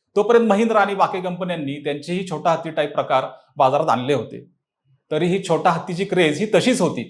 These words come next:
दणकट गाडी, चांगले ॲव्हरेज, कमी इंधनाचा वापर, यामुळे या गाडीने मार्केटमध्ये धुमाकूळ घातला. आज सुद्धा छोटा हत्ती रस्त्यावर धावताना दिसतो, तेव्हा सर्व गाड्यांची नावे इंग्रजी असताना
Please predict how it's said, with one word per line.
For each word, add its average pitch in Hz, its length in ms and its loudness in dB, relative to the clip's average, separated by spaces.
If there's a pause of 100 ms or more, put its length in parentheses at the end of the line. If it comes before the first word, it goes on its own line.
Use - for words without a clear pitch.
(640)
दणकट 165 360 4
गाडी, 156 420 4
चांगले 180 380 2
ॲव्हरेज, 160 460 2
कमी 196 280 0
इंधनाचा 190 360 -2
वापर, 151 460 2 (360)
यामुळे 196 440 4 (220)
या 165 180 4
गाडीने 160 380 0
मार्केटमध्ये 143 680 -2
धुमाकूळ 170 540 2
घातला. 113 320 -6 (840)
आज 185 220 8
सुद्धा 175 400 4 (160)
छोटा 165 240 2
हत्ती 180 240 0
रस्त्यावर 170 380 2
धावताना 151 460 0
दिसतो, 143 500 -4
तेव्हा 156 180 2
सर्व 180 300 2
गाड्यांची 170 380 2
नावे 160 320 4
इंग्रजी 220 380 4
असताना 170 420 2